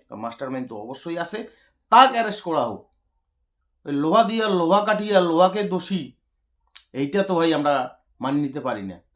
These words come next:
এটা মুই চাং ওর, আহ, মানে আটু জব্দার গভর্নমেন্টে, আহ, সেন্ট্রাল গভর্নমেন্ট হোক, স্টেট গভর্নমেন্ট হোক, তোমরা, উম, যেভাবে হোক, সিবিআই হোক আর সিআইডি দিয়ে হোক,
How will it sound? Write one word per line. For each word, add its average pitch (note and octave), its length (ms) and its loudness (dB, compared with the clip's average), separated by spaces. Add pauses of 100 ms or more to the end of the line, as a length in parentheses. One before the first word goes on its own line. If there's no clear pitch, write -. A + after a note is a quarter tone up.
(220)
এটা B2+ 220 -2
মুই F#3 140 -2
চাং F#3 220 -2
ওর, D#3+ 160 -4 (140)
আহ, C#3+ 100 0
মানে C#3 160 -4
আটু C#3 220 -4
জব্দার F#3 340 -2
গভর্নমেন্টে, F#3 680 0 (440)
আহ, E3+ 200 2
সেন্ট্রাল E3 360 0
গভর্নমেন্ট F#3 340 -2
হোক, F#3 180 -2
স্টেট E3+ 260 -8
গভর্নমেন্ট F3+ 340 -2
হোক, - 140 -6
তোমরা, E3 360 0 (340)
উম, C#3+ 220 -2
যেভাবে F#3+ 360 2
হোক, G3+ 220 0
সিবিআই F#3+ 480 0
হোক F3 180 -4
আর E3+ 100 0
সিআইডি F#3 600 0
দিয়ে F3+ 300 0
হোক, A3+ 280 2